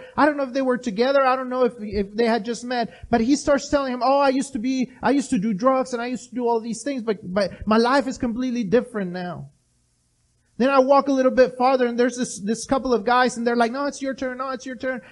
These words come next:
And so they approach this other man and says, "Hey, how, um, do you, we just wanted to, to let you know that God loves you, and we wanted to make sure that you knew this." And I was like, "I don't know if they're together. I don't know if they're separate. But wow,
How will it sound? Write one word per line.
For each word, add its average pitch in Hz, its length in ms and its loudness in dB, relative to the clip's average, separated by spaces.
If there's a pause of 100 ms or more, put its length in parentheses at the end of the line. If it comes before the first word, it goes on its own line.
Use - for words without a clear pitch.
And 233 100 2
so 247 120 2
they 254 140 6
approach 262 440 2
this 269 160 -2
other 247 240 0
man 262 220 -4
and 240 80 -10
says, 240 200 0
"Hey, 285 300 4 (140)
how, 233 320 4
um, 220 340 2 (180)
do 170 120 4
you, 285 240 2 (120)
we 277 120 0
just 294 180 -2
wanted 285 260 -2
to, 247 220 -4
to 233 420 -6
let 254 280 2
you 240 60 -6
know 262 180 0
that 233 120 0
God 240 260 -2
loves 254 300 -2
you, 214 120 -6
and 214 80 -4
we 233 80 -4
wanted 254 220 -6
to 262 60 -4
make 233 160 -4
sure 254 140 -8
that 233 120 -6
you 233 160 -4
knew 240 220 -4
this." 190 460 -10 (1300)
And 196 80 -6
I 233 60 -4
was 233 120 -6
like, 214 220 0
"I 247 140 2
don't 247 100 -2
know 240 100 -4
if 208 80 -6
they're 233 140 0
together. 240 480 0
I 247 80 2
don't 240 100 -6
know 240 80 -4
if 220 100 -6
they're 233 140 0
separate. 254 540 0 (720)
But 202 180 -4
wow, 254 680 0